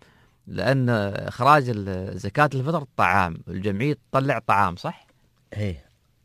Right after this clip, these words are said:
Speaker 2: في حد حتى يسأل عن موضوع يجوز التبرع بمال الزكاة.
Speaker 1: إيه.
Speaker 2: أنت عاد مطوع،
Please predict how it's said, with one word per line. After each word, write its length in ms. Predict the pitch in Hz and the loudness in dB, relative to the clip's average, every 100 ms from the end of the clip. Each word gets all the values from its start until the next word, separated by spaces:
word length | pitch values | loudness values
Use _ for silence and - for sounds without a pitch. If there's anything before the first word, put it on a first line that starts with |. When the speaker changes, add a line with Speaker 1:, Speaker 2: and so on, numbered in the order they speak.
| - - | -18 -6
Speaker 2:
في 220 | 117 110 | -2 -2
حد 280 | - 110 92 | -2 -4 -4
حتى 260 | 101 104 | -6 -4
يسأل 320 | 107 - 107 | -4 -2 -2
عن 200 | 87 92 | -2 -2
موضوع 440 | 92 90 98 101 - | -2 -2 -2 -4 -4
يجوز 400 | 95 90 107 95 | -8 -4 -4 -4
التبرع 480 | 87 101 104 98 87 | -6 -2 -2 -2 -4
بمال 360 | 90 95 92 | -4 -4 -4
الزكاة. 480 | 85 82 82 90 76 - _ _ _ _ _ _ _ _ _ - | -6 -8 -8 -8 -12 -14 _ _ _ _ _ _ _ _ _ -8
Speaker 1:
إيه. 260 | 101 87 98 _ _ _ - | -8 -8 -12 _ _ _ -10
Speaker 2:
أنت 180 | 98 104 | -6 -4
عاد 260 | 92 95 | -4 -4
مطوع، 520 | 95 104 117 127 117 | -4 -2 0 0 -2